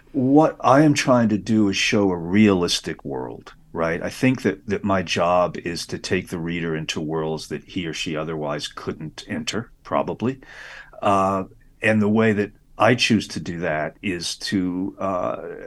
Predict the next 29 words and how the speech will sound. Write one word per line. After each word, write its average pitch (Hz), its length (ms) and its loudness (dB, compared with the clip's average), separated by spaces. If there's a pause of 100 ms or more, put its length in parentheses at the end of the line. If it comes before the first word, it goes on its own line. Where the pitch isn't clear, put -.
(140)
see 117 300 4
the 104 120 4
world 98 320 2
through 107 380 2
those 90 200 -2
characters' 85 600 -4
eyes. 98 480 -4 (800)
In 135 180 6
that 107 240 4
sense, 139 720 2 (180)
uh, 98 320 -2
I 110 140 0
can't 117 500 0
be 113 300 6
objective 82 720 -4 (100)
when 87 320 -4
I'm 80 160 -4
writing. 73 500 -6 (120)
I 95 80 -6
have 87 240 -6
to 80 100 -8
be 76 140 -8
subjective. - 1080 -4 (100)
I 78 120 -6
have 90 400 -2
to - 100 -10
try 80 520 -2
my 71 200 -6
best 69 600 -6